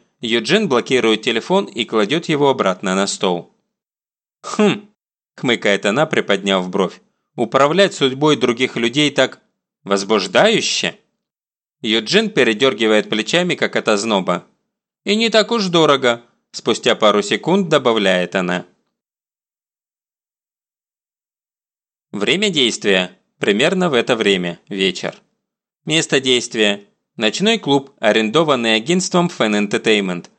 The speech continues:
для празднования дня рождения Тессона. Пф. Недовольно выдыхаю я себе под нос, пробираясь сквозь толпу к своему столику. Вон народищу-то понабилось.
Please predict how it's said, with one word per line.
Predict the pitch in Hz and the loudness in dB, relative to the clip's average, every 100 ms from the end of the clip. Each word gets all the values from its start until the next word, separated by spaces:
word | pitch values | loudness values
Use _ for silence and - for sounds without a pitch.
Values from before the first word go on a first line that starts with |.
| _ _ | _ _
для | 127 143 | -2 0
празднования | - 147 113 110 104 104 101 | 2 0 0 0 2 2 0
дня | 104 104 | 0 2
рождения | 101 95 127 143 123 | 2 0 -2 0 -2
Тессона. | 120 107 107 90 85 - _ _ _ _ _ _ _ _ | -2 -4 -2 -2 -6 -10 _ _ _ _ _ _ _ _
Пф. | - - 156 120 98 - _ _ _ _ _ _ _ | -8 -2 2 2 2 -4 _ _ _ _ _ _ _
Недовольно | 117 113 123 120 110 104 | -2 2 4 4 4 2
выдыхаю | 104 107 - 107 104 | 2 0 2 2 4
я | 104 | 2
себе | 101 107 107 | 0 0 0
под | - 113 | 0 -2
нос, | 165 196 - _ | 2 0 0 _
пробираясь | 147 139 151 135 110 101 | -2 0 2 4 4 2
сквозь | 104 110 104 | 0 -2 0
толпу | 110 113 110 101 | -2 -2 0 0
к | |
своему | - 117 107 117 | 2 2 2 0
столику. | - 127 104 92 - 87 _ _ _ _ - | 0 2 2 0 -4 -10 _ _ _ _ -10
Вон | 202 196 233 | -2 0 2
народищу-то | 240 254 190 135 - 127 - | 2 4 2 0 0 0 0
понабилось. | - 123 175 175 107 90 87 | 0 0 0 0 0 -2 -4